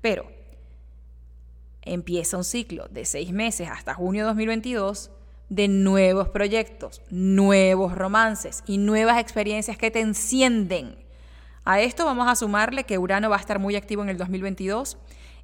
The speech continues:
y esas experiencias nuevas vienen a través del trabajo. Para muchos, diciembre y febrero son meses de un nuevo amor.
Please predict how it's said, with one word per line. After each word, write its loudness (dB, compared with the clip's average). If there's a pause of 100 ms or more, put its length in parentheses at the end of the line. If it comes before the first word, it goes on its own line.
(100)
y 4
esas 2
experiencias -2
nuevas 0
vienen 0
a -2
través -2
del -6
trabajo. -6 (560)
Para -8
muchos, -6 (680)
diciembre -6
y -10
febrero -8
son -8
meses -8
de -6
un -4
nuevo -4
amor. -8